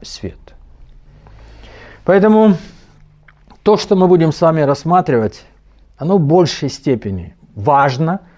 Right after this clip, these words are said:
и в большей степени будет интересно для тех, кто желает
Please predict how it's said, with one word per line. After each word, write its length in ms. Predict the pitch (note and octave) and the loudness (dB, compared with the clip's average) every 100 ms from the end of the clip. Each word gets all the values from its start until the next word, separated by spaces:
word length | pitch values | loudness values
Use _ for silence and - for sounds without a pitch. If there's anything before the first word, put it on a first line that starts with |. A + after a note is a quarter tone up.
| _ _ _ D3+ | _ _ _ -8
и 80 | |
в 60 | C#3+ | -4
большей 420 | D#3+ F#3+ F3 E3+ | 0 0 0 -6
степени 420 | - E3+ E3 D3 | -4 -6 -4 -6
будет 340 | C#3 C#3+ C#3 - | -4 -4 -6 -4
интересно 760 | D#3 - E3 D#3+ D3+ - B2 | -6 -2 -2 0 0 -2 -10
для 180 | A#2+ C3+ | -6 -8
тех, 340 | - G#3+ A3 _ _ _ _ _ _ _ _ _ _ | -4 -6 -6 _ _ _ _ _ _ _ _ _ _
кто 240 | - D3+ | -8 -6
желает 680 | C3+ D#3 E3+ F3+ D#3+ C3 | -4 -2 0 0 0 -4